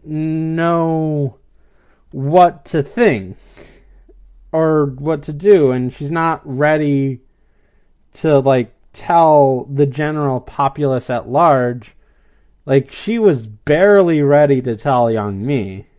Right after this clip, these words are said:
And, like, Young Mi is just, like, going a mile a minute, thinking, like, like, it's a really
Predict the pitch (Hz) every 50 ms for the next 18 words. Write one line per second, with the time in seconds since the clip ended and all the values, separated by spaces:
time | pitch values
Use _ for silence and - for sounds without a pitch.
0 | _ _ _ _ _ _ _ _ _ _ _ _ _ _ _ _ _ _ _ _
1 | _ _ _ _ _ _ 160 175 170 165 170 185 185 180 160 139 - _ _ _
2 | _ 175 180 226 240 233 226 220 220 214 208 180 185 180 165 180 190 180 156 147
3 | 165 170 170 175 170 165 147 139 139 143 147 143 139 131 123 139 170 180 170 165
4 | 165 165 165 165 147 143 _ _ _ _ _ _ _ _ _ _ _ _ 185 180
5 | 180 170 185 180 175 175 165 - 156 180 214 202 202 - _ _ _ _ _ _
6 | _ _ _ _ _ _ _ _ _ _ _ _ _ _ _ _ _ 214 220 -
7 | - 208 226 220 - 294 285 262 220 220 240 254 254 262 262 247 233 208 175 156
8 | 143